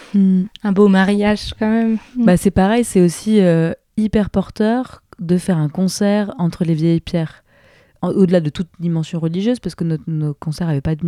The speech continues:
Speaker 1: dimension religieuse, ça avait juste une dimension... Euh, euh, voilà, euh, musicale, enfin, de partager un moment avec, euh, d'autres gens.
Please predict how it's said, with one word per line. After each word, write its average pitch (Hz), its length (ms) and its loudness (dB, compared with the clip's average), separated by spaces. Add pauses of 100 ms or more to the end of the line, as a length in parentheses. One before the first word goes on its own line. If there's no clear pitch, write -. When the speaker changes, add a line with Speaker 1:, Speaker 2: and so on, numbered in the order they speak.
(120)
Speaker 1:
dimension 156 380 -2
religieuse, 196 280 0
ça 170 60 -2
avait 151 120 2
juste 208 160 -2
une 180 100 4
dimension... 165 560 0
Euh, 156 300 -2 (800)
euh, 165 100 -4
voilà, 160 320 -2
euh, 147 340 -6 (160)
musicale, 160 540 -4
enfin, 143 200 -6
de 143 120 -8 (180)
partager 165 460 0
un 160 80 0
moment 160 320 0
avec, 151 300 -8
euh, 165 60 -6
d'autres 147 240 -6
gens. 175 220 -4